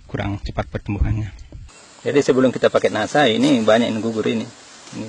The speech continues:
seperti ini. Nah, setelah pakai nasa, ini alhamdulillah lebih banyak daripada yang gugur. Lebih bagus ini. Karena ini sangat menentukan,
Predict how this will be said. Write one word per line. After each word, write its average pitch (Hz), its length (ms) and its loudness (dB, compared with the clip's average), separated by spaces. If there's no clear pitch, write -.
seperti - 360 -2
ini. 104 120 0
Nah, - 80 -6
setelah - 240 0
pakai 120 160 2
nasa, 113 480 2
ini 110 160 -2
alhamdulillah 113 480 2
lebih 101 120 -4
banyak 113 360 2
daripada 113 400 -2
yang 110 240 -2
gugur. 120 320 -2
Lebih 107 120 -6
bagus 110 280 -6
ini. 113 160 -4
Karena 123 200 -2
ini 139 80 2
sangat 127 200 4
menentukan, 123 560 0